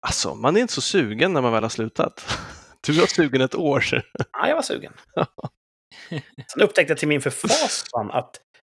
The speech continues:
Speaker 2: just det året när jag var borta från godisscenen, då bytte de recept på lysmjölk.
Speaker 1: Mm.
Speaker 2: Och det är den godaste godisen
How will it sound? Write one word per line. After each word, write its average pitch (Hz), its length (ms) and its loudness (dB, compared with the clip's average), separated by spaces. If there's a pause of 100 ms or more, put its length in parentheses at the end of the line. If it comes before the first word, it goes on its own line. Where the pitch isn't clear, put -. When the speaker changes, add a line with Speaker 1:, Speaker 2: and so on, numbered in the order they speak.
Speaker 2:
just 214 340 0
det 151 120 2
året 160 380 2
när 139 40 0
jag 127 120 2
var 123 40 -6
borta - 360 0
från 139 160 -2
godisscenen, 127 880 -2 (720)
då 127 80 -4
bytte 214 300 2
de 147 120 2
recept - 540 -2
på 135 80 0
lysmjölk. - 800 -4 (240)
Speaker 1:
Mm. - 180 -18 (600)
Speaker 2:
Och 131 80 -4
det 156 100 2
är 180 40 4
den 147 120 0
godaste 147 340 0
godisen 113 400 -6